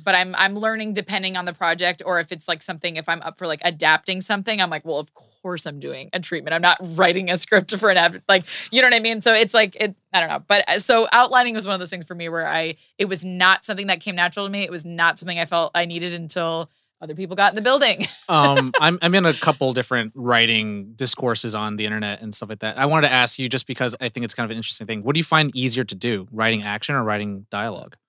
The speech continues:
Speaker 1: Dialogue all day, all day,
Speaker 2: Now, why,
Speaker 1: all
Speaker 2: now,
Speaker 1: day.
Speaker 2: why not action?
Speaker 1: I think, uh, a huge part of it is I feel,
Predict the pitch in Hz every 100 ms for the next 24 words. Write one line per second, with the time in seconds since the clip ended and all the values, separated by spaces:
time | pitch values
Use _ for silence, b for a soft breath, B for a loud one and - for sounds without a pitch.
0 | _ - 180 180 196 208 226 220 - 180
1 | 180 180 175 185 _ 147 175 170 160 151
2 | _ _ - 185 175 175 170 156 _ 151
3 | - 226 214 185 139 131 127 247 254 226
4 | 156 156 156 151 160 151 147 127 117 -
5 | 110 123 _ _ _ _ _ _ _ _
6 | _ _ _ _ _ _ _ _ _ _
7 | - 294 - 294 330 - 240 226 208 196
8 | 190 180 208 - 233 214 - 285 294 285
9 | 339 - - 214 208 185 196 208 - _
10 | _ 214 214 214 214 208 208 208